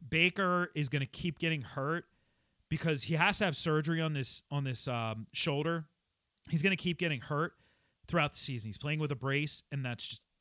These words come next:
it is what it is. He's gonna have surgery after the season's over. It is what it is.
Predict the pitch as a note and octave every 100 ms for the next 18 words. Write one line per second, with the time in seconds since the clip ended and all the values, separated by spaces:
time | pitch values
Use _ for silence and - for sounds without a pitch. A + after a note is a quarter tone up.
0 | - C3+ D3+ A#2 C3 A#2 A2 E2 - -
1 | _ _ - C#3+ A2+ C3+ B2+ - B2+ C3
2 | B2 A#2 A2+ - G#2 G#2 G#2+ G#2 G2+ F#2+
3 | E2 - _ _ _ _ - D3+ C3+ C#3
4 | C3 B2+ A2+ - -